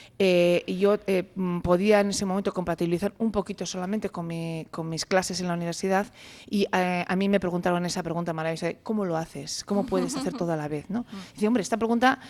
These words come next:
Speaker 1: no se la hacen a ningún hombre.
Speaker 2: Mm.
Speaker 1: A ningún hombre en política le preguntan cómo puede compatibilizar. Dan por sentado que tendrán una señora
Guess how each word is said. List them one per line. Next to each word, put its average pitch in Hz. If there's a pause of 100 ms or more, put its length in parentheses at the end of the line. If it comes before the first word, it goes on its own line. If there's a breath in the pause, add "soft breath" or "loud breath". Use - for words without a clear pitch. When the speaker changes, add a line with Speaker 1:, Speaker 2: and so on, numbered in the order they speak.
(140)
Speaker 1:
no 202
se 254
la 226
hacen 185
a 165
ningún 170
hombre. 254
Speaker 2:
Mm. - (320 loud breath)
Speaker 1:
A -
ningún 233
hombre 226
en 190
política 185
le 175
preguntan 185
cómo 180
puede 175
compatibilizar. 165
Dan 196
por 214
sentado 226
que 226
tendrán 185
una 208
señora 208